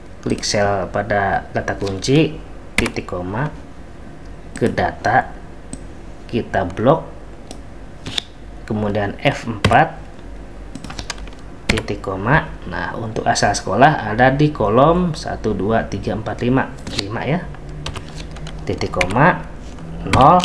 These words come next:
tutup kurung, enter. Terakhir ya, program kalian sama dengan VLOOKUP,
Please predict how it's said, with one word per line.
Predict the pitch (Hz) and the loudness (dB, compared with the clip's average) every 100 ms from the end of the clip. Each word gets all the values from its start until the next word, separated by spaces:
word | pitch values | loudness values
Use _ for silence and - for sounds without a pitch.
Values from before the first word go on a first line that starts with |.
| - | 2
tutup | 107 - - | -2 -2 2
kurung, | 120 147 | 4 6
enter. | - - - 92 - - - - - - - - - - - - - - | 6 2 0 -4 -6 -6 -8 -8 -10 -10 -8 -8 -8 -8 -8 -8 -8 0
Terakhir | - 85 - 151 165 | 2 2 8 8 10
ya, | 160 - | 6 4
program | 117 107 104 | 4 4 4
kalian | 101 95 104 127 196 - | 2 2 8 8 8 2
sama | - 113 101 | 0 2 2
dengan | 90 92 127 170 180 - - - - - - - - - - - - - - - - - - - - - - - | 0 4 6 6 4 -2 -4 -6 -6 -8 -12 -12 -10 -4 -2 0 -2 -2 -4 -4 -10 -14 -14 -14 -14 -14 -14 -6
VLOOKUP, | 110 110 95 - 123 151 | -2 2 2 2 8 8